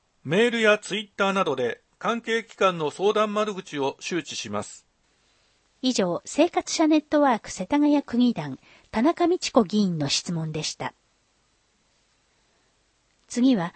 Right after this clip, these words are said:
Speaker 2: レインボー世田谷、上川綾議員の質問です。区の浄水施設に発がん物質検査を。私の提案で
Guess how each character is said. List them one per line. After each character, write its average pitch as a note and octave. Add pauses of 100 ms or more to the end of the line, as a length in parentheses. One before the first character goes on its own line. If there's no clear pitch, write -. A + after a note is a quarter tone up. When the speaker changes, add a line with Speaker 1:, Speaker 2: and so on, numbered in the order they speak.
(140)
Speaker 2:
レ G#3
イ F#4
ン F#4
ボ A3
ー D#3
世 -
田 A3
谷、 F3 (260)
上 D4+
川 A#3+
綾 D#4
議 A3
員 G3+
の D3+
質 -
問 D3+
で C#3+
す。 - (1120)
区 G4+
の E4+
浄 A#3+
水 D4
施 -
設 -
に C#3
発 -
が F4
ん F4
物 E4
質 -
検 C#4
査 C3
を。 - (1300)
私 F4
の F4
提 D#4
案 C#4+
で C4